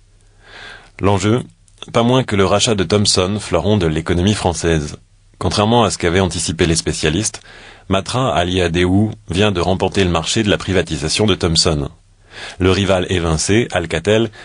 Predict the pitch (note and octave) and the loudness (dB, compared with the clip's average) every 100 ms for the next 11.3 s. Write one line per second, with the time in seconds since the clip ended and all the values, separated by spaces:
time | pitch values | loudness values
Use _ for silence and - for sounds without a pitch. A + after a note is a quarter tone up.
0 | - - F#2+ G#2+ G#2+ G2+ F2+ F2 G#2+ F#2+ | -18 -2 0 2 2 0 0 2 0 0
1 | F2 F#2 F#2 E2+ D#2+ D2 - _ _ - | 0 2 2 2 -2 -4 -10 _ _ -6
2 | G#2 A#2+ A#2+ A2 G#2 G#2+ - A#2 G2 G2 | 0 0 2 2 2 -2 0 0 2 0
3 | E2+ F#2 F2+ F2+ G2 E2+ E2 F2 E2 F2+ | 0 0 0 2 0 0 -4 -4 -4 -2
4 | E2+ E2+ E2 D#2+ G2+ G#2+ - - - - | -2 -2 -4 -2 -2 -2 -8 -20 -20 -10
5 | - F#2+ G#2 G2+ G2+ G#2+ F#2 E2+ F#2 F#2+ | -4 -2 -2 0 2 2 2 0 2 2
6 | E2+ E2+ G2+ E2+ E2 E2+ F2 G#2+ F2 E2+ | 2 2 2 0 -2 -4 0 0 0 0
7 | D#2+ F2+ E2 D2+ C#2+ F2+ A#2 A#2 _ E2+ | 0 -2 -4 -6 -2 0 0 -4 _ -2
8 | F2+ G2+ G2 - F2 E2 D#2+ - F#2 F2 | 0 0 -2 -4 -2 0 -2 0 0 0
9 | D#2 C#2+ F#2 E2 - F#2+ - - - - | -4 0 0 0 -2 -4 -4 -10 -20 -18
10 | - F2+ F#2+ G2 F#2 F#2+ F2+ G#2 F2+ E2+ | -4 -2 -2 -2 0 0 0 -2 -4 0
11 | F2 G#2+ - | 0 0 -2